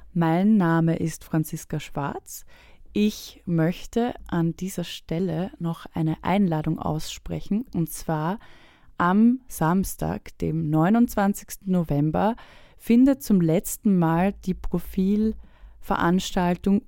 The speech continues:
Unbequeme Wahrheiten im Wiener Theater Akzent statt. Da feiern wir fünfundfünfzig Jahre Profil und fünfundfünfzig Jahre Enthüllungsjournalismus. Das ist am neunundzwanzigsten November. Tickets gibt's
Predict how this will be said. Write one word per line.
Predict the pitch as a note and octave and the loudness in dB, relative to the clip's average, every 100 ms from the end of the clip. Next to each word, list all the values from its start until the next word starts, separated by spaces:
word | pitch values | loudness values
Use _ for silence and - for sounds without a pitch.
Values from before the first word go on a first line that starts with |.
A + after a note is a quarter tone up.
| - | 0
Unbequeme | C#4 F4 A#3 G3+ - F#3 F3+ | 2 4 2 0 2 2 4
Wahrheiten | E3 E3 E3+ E3+ A3 | 2 2 0 2 0
im | - F#3+ F3+ | 4 2 4
Wiener | F#3+ A3 G#3+ | 4 4 2
Theater | - F#3 F3+ - F#3+ - | 0 0 0 -2 -4 -2
Akzent | F3 - - E3+ G#3 A#3 - | -6 -6 -4 2 2 2 -2
statt. | - - E3+ - - | -10 -4 -4 -6 -2
Da | - F3+ | 0 0
feiern | - F3 F#3 | 0 2 2
wir | F3+ | 2
fünfundfünfzig | F3+ - A3+ A3 G#3 G3+ - F#3 - | 0 2 0 0 -2 -2 -6 -6 -2
Jahre | F3+ E3+ | -2 -2
Profil | - E3 - A3+ C4+ | -4 -8 -4 -2 -2
und | F3 | -4
fünfundfünfzig | - G#3 A3+ A3+ G3+ - G#3+ - - F#3+ - | -2 0 0 0 -4 0 0 0 -4 -8 -4
Jahre | F3+ D#3+ F3 - | -2 -2 -2 -2
Enthüllungsjournalismus. | E3 - - A#3+ E3+ - E3 D#3 D3+ D#3 - A3+ - - - - - - - - - - - | -2 -2 0 0 0 -2 -4 -4 -6 -8 -4 -4 -4 -14 -20 -20 -20 -20 -20 -20 -20 -16 -6
Das | D#3+ D#3+ - - - - _ _ _ _ - | -2 -2 -4 -8 -14 -20 _ _ _ _ -6
ist | F#3+ - | -4 0
am | F3 | 2
neunundzwanzigsten | F3 E3+ E3+ F3+ E3+ E3+ - | 4 4 2 0 -2 -4 -4
November. | D#3+ D#3+ G3+ B3 C4 D#4 - - | 0 2 2 2 0 -2 -8 -4
Tickets | G3+ - E3+ E3 - - - _ | -4 -2 -4 -4 -10 -16 -20 _
gibt's | - E3 - - | -8 -8 -8 -16